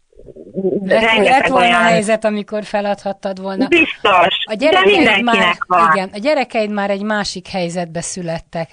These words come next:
Speaker 1: bele. Amit te megtanultál otthon, azt az iszonyatos mennyiségű munkát, azt nekik már törvényszerűen nem tanították meg, és, vagy nem tanulhatták meg. Tudod, azt szokták mondani, hogy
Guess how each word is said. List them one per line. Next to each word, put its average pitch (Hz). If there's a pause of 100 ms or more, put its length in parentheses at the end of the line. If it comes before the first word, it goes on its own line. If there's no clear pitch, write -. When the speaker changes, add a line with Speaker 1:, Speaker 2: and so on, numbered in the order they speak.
Speaker 1:
bele. 170
Amit 190
te 262
megtanultál 202
otthon, 202
azt 196
az 196
iszonyatos 196
mennyiségű 180
munkát, 190 (320)
azt -
nekik 302
már 185
törvényszerűen 180
nem 180
tanították 180
meg, 190
és, 202 (100)
vagy 202
nem 220
tanulhatták 185
meg. 214 (300)
Tudod, 233
azt -
szokták 196
mondani, 202
hogy 196